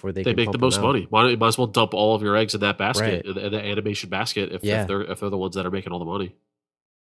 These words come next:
Speaker 1: This one, so we got a new award category here, Bad Way.
Speaker 2: Ooh.
Speaker 1: This is, this is a first for us. So it was nominated for two awards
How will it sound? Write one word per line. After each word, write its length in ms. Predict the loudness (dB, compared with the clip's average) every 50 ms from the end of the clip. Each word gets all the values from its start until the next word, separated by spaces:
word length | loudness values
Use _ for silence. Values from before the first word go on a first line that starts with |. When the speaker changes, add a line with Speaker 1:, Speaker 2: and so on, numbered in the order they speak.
| _ _
Speaker 1:
This 240 | 2 4 4 2 2 2
one, 340 | 2 2 2 2 0 -2 -4 _ _ _ -6
so 220 | -2 2 4 4
we 140 | 4 4 4
got 140 | 4 4 4
a 80 | 4
new 200 | 6 6 6 6
award 320 | 6 6 4 4 2 2 0
category 480 | -2 -6 -6 -6 -6 -8 -8 -8 -8
here, 160 | -8 -10 -10 -8
Bad 200 | -8 -8 -6 -4
Way. 200 | -4 -4 -4 -4
Speaker 2:
Ooh. 440 | -4 -6 -6 -6 -6 -8 -8 -10 -10
Speaker 1:
This 160 | -8 -4 -4
is, 180 | -4 -4 -4 -4
this 160 | -2 0 0
is 80 | 2
a 60 | 2 4
first 260 | 4 4 4 4 2
for 140 | -2 -4 -4
us. 280 | -6 -8 -8 -10 -10 -12 _ _ _ _ _ _ _ -4
So 420 | 2 4 6 8 8 6 6 4 2
it 180 | 2 2 2
was 200 | 4 2 2 4
nominated 680 | 4 4 4 4 4 4 4 4 4 4 4 4 2 0
for 540 | -4 -2 0 2 4 4 4 4 2 0 -4 _ _ -8
two 360 | -6 -2 0 0 0 0 0
awards 720 | 0 0 0 0 0 0 0 -2 -4 -6 -8 -8 -10